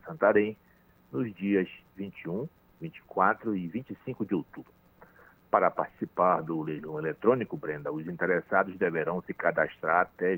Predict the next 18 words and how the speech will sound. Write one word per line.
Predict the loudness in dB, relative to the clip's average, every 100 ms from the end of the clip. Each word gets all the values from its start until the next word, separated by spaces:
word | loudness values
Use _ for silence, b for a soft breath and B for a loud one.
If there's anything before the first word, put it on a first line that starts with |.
| -2
vinte | -12 -10
e | -12
quatro | -2 2 2 2 0
horas | 2 2 0 -2
antes | -4 -4 0
da | 0
data | 0 -4 -6 -6
do | 0
leilão | 4 6 6 4 _ b b b _ 0
pelo | 2 2 2
site | 6 6 4 -4
norteleilões | 0 4 4 2 -2 2 4 4 2 -2
ponto | -6 -6 -8
com | -2 -2 -2
ponto | -4 -6 -2
B | 2 2
R. | 2 -14 _ _ _
Ao | -18